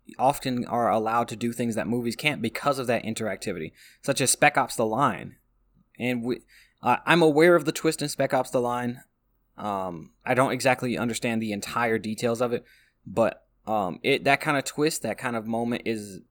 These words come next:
not possible in a movie, because it points the pla-, it points the finger at the player for engaging in this activity,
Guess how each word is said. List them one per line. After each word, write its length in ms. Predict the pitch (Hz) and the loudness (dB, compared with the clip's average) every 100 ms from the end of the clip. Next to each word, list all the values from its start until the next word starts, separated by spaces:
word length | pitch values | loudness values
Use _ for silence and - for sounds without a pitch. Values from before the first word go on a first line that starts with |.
| _ _ _ _ | _ _ _ _
not 320 | 127 127 139 | 2 4 2
possible 500 | - 147 131 131 110 | 2 2 2 -2 -2
in 80 | 104 | -2
a 60 | 95 | -2
movie, 440 | 110 104 76 - _ _ _ _ _ - | -4 -4 -6 -12 _ _ _ _ _ -10
because 340 | 117 127 113 | -6 -2 0
it 160 | 107 - | 0 -2
points 300 | - 156 - | 0 0 0
the 80 | 127 | -4
pla-, 240 | - 139 - | -2 0 0
it 140 | 131 | -2
points 280 | - 170 160 | 0 0 0
the 120 | - | -4
finger 360 | - 156 160 127 - | -2 2 4 2 2
at 200 | 113 - | -2 -4
the 60 | |
player 400 | - 143 135 92 | -4 2 2 2
for 240 | 95 120 107 | -2 -4 -2
engaging 500 | 110 127 131 120 113 | 0 2 2 0 -2
in 100 | 110 | -2
this 160 | 104 | -2
activity, 640 | 104 80 156 143 101 90 | -4 -4 -2 0 -2 -4